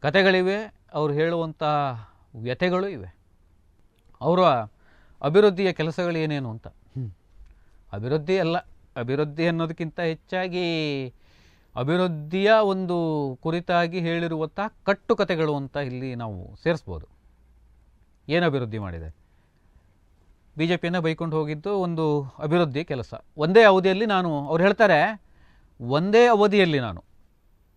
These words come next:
ವಿಶ್ವೇಶ್ವರ ಹೆಗಡೆ ಕಾಗೇರಿಯವರು ಮೂವತ್ತು ವರ್ಷ ಶಾಸಕರಾಗಿ ಕೆಲಸ ಮಾಡಿದ್ದಾರೆ. ಅವರು ಮೂವತ್ತು ವರ್ಷ ಮಾ-, ಮೂವತ್ತು ವರ್ಷ ಮಾಡದೇ ಇರುವಷ್ಟು ಒಂದು ಅಭಿವೃದ್ಧಿ ಕೆಲಸವನ್ನ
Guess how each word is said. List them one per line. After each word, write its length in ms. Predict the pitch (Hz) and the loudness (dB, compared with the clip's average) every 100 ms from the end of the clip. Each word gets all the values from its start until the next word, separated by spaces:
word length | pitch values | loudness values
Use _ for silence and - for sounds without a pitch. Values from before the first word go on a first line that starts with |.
| _ _ _ _ _ _ _ _ _ - | _ _ _ _ _ _ _ _ _ -12
ವಿಶ್ವೇಶ್ವರ 600 | 135 143 202 214 202 190 | -10 -2 0 2 0 0
ಹೆಗಡೆ 260 | 175 175 175 | 2 0 0
ಕಾಗೇರಿಯವರು 680 | 151 180 214 202 185 180 214 | 4 6 8 6 2 0 -2
ಮೂವತ್ತು 500 | 165 185 220 - 208 | -2 -2 -2 0 0
ವರ್ಷ 240 | 190 - 233 220 _ _ _ _ _ _ - | 0 2 2 2 _ _ _ _ _ _ -10
ಶಾಸಕರಾಗಿ 1160 | 156 170 196 180 175 165 190 185 156 139 127 95 - _ _ _ _ | -2 -2 0 0 2 0 -2 -4 -4 -6 -8 -12 -20 _ _ _ _
ಕೆಲಸ 220 | 151 156 | -10 -2
ಮಾಡಿದ್ದಾರೆ. 760 | 208 180 151 113 104 131 185 226 _ _ _ _ | 2 2 2 -2 -6 -4 -4 -6 _ _ _ _
ಅವರು 300 | 131 180 254 | 2 4 4
ಮೂವತ್ತು 420 | 233 233 240 - | 4 2 2 2
ವರ್ಷ 180 | 220 180 | 0 2
ಮಾ-, 600 | 226 208 185 151 - 165 | 0 2 -2 -6 -14 -12
ಮೂವತ್ತು 420 | 170 180 214 214 196 | -6 -4 -4 -4 -6
ವರ್ಷ 160 | - | -2
ಮಾಡದೇ 460 | 214 180 180 185 190 | 0 2 0 0 0
ಇರುವಷ್ಟು 460 | 180 175 - - | -2 -4 -8 -8
ಒಂದು 240 | 185 170 165 | -6 -4 -2
ಅಭಿವೃದ್ಧಿ 480 | 156 214 220 185 202 | 4 8 8 4 -2
ಕೆಲಸವನ್ನ 500 | 180 147 160 143 | -4 -4 -6 -4